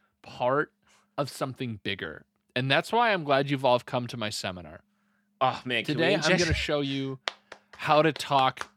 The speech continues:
Speaker 1: in public. Piss your pants, piss your pants, piss your pants.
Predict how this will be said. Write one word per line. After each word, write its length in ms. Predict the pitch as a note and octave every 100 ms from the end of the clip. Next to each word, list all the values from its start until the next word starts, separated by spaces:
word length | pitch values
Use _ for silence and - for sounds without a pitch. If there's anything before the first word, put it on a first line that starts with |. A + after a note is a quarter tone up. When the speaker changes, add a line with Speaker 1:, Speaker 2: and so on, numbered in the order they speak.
| -
Speaker 1:
in 160 | B2+
public. 580 | B2 A2 F#2 D#2+ D#2 - _ _ _ _ _ _ _ _ _ _ _ _ _ _ _ _
Piss 300 | - F#3 F#3
your 80 | F#3
pants, 500 | - F3+ E3+ C3 -
piss 320 | - F#3 -
your 80 | D#3
pants, 460 | - G3 F#3 A2+ -
piss 320 | - G3+ -
your 80 | B2+
pants. 640 | - G3 D3+ - - -